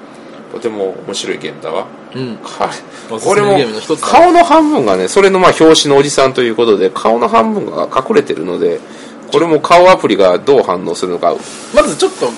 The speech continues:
Speaker 2: 軽く予想してみましょう。意外と
Speaker 1: 三十
Speaker 2: 三十後半ぐらいじゃないかしらね。
Speaker 1: うん。いや、マルコ・ポーロじと同い年ぐらいよね、これね。
Speaker 2: そうだね。
Speaker 1: さ-、まあ、一個上ぐらい。三十八ぐらい。
Speaker 2: うん。まあ、一応取ってみるわね。目力はすごいわ。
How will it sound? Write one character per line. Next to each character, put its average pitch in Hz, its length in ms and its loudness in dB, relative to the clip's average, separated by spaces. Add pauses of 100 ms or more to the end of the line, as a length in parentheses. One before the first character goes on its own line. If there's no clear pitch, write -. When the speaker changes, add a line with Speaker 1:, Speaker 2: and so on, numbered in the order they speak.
Speaker 2:
軽 285 180 2
く - 160 -10
予 127 80 0
想 117 240 -10
し - 120 -14
て 117 40 -12
み 107 60 -10
ま 98 100 -10
し - 80 -14
ょ 95 60 -14
う。 - 20 -14 (240)
意 180 80 -8
外 311 200 4
と 370 480 0
Speaker 1:
三 381 260 -2
十 427 40 -6
Speaker 2:
三 381 260 4
十 190 240 6
後 262 200 4
半 277 240 2
ぐ 302 80 4
ら 208 80 6
い 131 80 2
じ 175 80 0
ゃ 165 60 2
な 143 100 2
い 127 40 -2
か - 20 0
し - 20 0
ら - 20 8
ね。 - 0 -
Speaker 1:
う 160 40 6
ん。 156 40 -2
い 208 40 4
や、 294 80 4
マ 427 80 4
ル 415 40 -6
コ・ 427 100 4
ポ 403 160 2
ー 415 60 8
ロ 311 160 4
じ - 120 -6
と - 80 -8
同 127 220 -2
い 190 40 -4
年 190 220 -6
ぐ 180 60 -4
ら 143 80 2
い - 20 -2
よ - 60 -10
ね、 87 140 -10
こ 80 80 -8
れ 85 40 -8
ね。 85 60 -10 (100)
Speaker 2:
そ 135 80 0
う - 20 -2
だ 113 60 -4
ね。 - 60 -12 (340)
Speaker 1:
さ-、 127 280 -6 (200)
ま 190 100 -4
あ、 - 20 -4
一 226 160 -6
個 - 160 -8
上 - 140 -6
ぐ - 80 -12
ら - 80 -14
い。 - 60 -14
三 160 240 -6
十 - 80 -10
八 - 320 -6
ぐ 123 60 -6
ら 123 120 -6
い。 - 20 -8
Speaker 2:
う 156 40 -8
ん。 208 40 -10 (680)
ま 226 80 0
あ、 147 60 2
一 196 360 -4
応 190 60 -2
取 - 160 -6
っ - 20 -20
て 151 80 -10
み 123 140 -10
る 87 80 -14
わ - 80 -14
ね。 - 60 -20 (520)
目 131 60 -4
力 151 380 -2
は 98 100 -6
す - 160 -10
ご 117 160 -2
い - 20 -6
わ。 107 60 -14